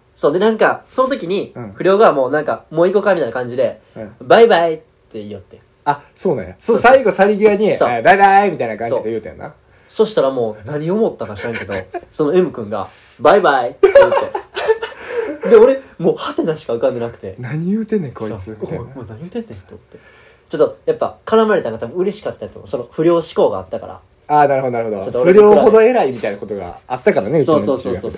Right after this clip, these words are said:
Speaker 1: うそう。でも俺はもう完全に、「わしやめてください」みたいな感じだけど、
Speaker 2: うん。
Speaker 1: そのM君はもうちょっと。
Speaker 2: すぐ勘違いしててな。
Speaker 1: うん。
Speaker 2: ほんまにフレンドリーに不良が絡みに来て、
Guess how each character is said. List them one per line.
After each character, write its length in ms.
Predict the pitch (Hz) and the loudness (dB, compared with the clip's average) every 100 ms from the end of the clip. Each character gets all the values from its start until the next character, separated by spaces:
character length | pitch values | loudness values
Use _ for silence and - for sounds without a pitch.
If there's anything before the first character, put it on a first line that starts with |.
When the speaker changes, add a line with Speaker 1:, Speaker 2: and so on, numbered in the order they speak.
| - | -10
Speaker 1:
う 40 | |
そ 60 | - | -2
う。 20 | |
で 60 | 175 | 4
も 120 | 220 | 6
俺 100 | 254 | 8
は 60 | 240 | 6
も 60 | |
う 40 | 160 | 2
完 180 | 175 165 | -2 -2
全 100 | 160 | -2
に、 40 | |
「わ 120 | 139 | -4
し 80 | 143 | -8
や 60 | 131 | -14
め 60 | 147 | -14
て 60 | |
く 40 | 143 | -14
だ 60 | |
さ 100 | 131 117 | -12 -12
い」 20 | |
み 40 | |
た 60 | 110 | -10
い 20 | |
な 20 | 123 | -8
感 100 | 131 | -4
じ 80 | |
だ 60 | 139 | -4
け 80 | 131 | 0
ど、 180 | 175 - | 0 -2
Speaker 2:
う 60 | |
ん。 40 | - | -8
Speaker 1:
そ 80 | |
の 60 | - | -4
M 200 | 196 202 | -2 -2
君 100 | 180 196 | -2 -2
は 40 | |
も 60 | 120 | -4
う 40 | |
ち 60 | - | -8
ょ 20 | |
っ 20 | |
と。 160 | 101 - - | -12 -12 -8
Speaker 2:
す 160 | 220 | -4
ぐ 60 | - | -2
勘 160 | 180 | 0
違 40 | 185 | 0
い 20 | 196 - | 0 -2
し 60 | - | -2
て 80 | 127 | -8
て 80 | |
な。 80 | 98 | -6
Speaker 1:
う 80 | 143 | 2
ん。 40 | |
Speaker 2:
ほ 80 | 160 | 4
ん 100 | 220 226 | 4 2
ま 80 | 233 | 0
に 100 | 233 | 0
フ 120 | 175 | 0
レ 100 | 202 | 2
ン 80 | 190 | 2
ド 80 | 151 | 0
リ 160 | 120 | 0
ー 40 | 113 | -6
に 100 | 131 | -6
不 180 | 127 131 | -4 -2
良 140 | 131 | -2
が 120 | 127 | -2
絡 240 | 131 156 156 | -4 -4 -2
み 100 | 151 | -4
に 40 | |
来 40 | 143 | -6
て、 60 | 156 | -10